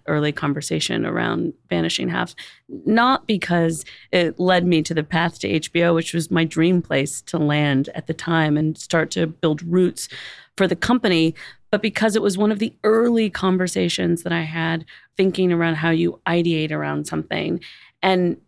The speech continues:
for folks that are listening out there that don't know, a general, for example, is something that you get set up where you're having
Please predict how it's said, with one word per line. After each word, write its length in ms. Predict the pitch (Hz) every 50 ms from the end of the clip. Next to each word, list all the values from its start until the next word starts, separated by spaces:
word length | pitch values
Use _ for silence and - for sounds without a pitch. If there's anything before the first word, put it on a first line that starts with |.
| _ -
for 180 | - - 214
folks 300 | 185 180 208 208 202 -
that 80 | - 190
are 100 | 185 185
listening 300 | 190 214 208 - 208 196
out 160 | 190 180 170
there 100 | 180 175
that 180 | 160 180 185 -
don't 220 | - 208 220 -
know, 180 | 190 180 175 175
a 100 | - 175 165
general, 680 | 156 - 175 165 175 185 180 170 165 160 156 151 156
for 160 | - - 156
example, 440 | 156 156 170 160 156 151 - 165 165
is 80 | 160
something 260 | - 170 165 165 165 170
that 120 | 165 -
you 120 | 165 165
get 220 | 156 - 160 - -
set 200 | - - 170 160
up 220 | 156 151 151 - - - - - - - -
where 100 | 185 175
you're 140 | 170 170
having 480 | 156 151 165 160 156 165 160 165 170 -